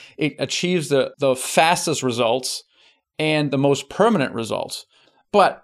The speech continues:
if, like, as Clayton says, if you're called to single family houses or mobile homes, so be it.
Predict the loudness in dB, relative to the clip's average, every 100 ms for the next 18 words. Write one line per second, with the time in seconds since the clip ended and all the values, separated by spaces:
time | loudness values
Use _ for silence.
0 | -4 -4 0 0 2 -2 2 2 2 0
1 | 0 0 -2 4 4 4 0 0 -2 0
2 | 0 0 2 2 0 -2 -2 0 2 0
3 | 2 0 0 -6 _ _ _ _ _ _
4 | -4 4 4 4 2 0 -4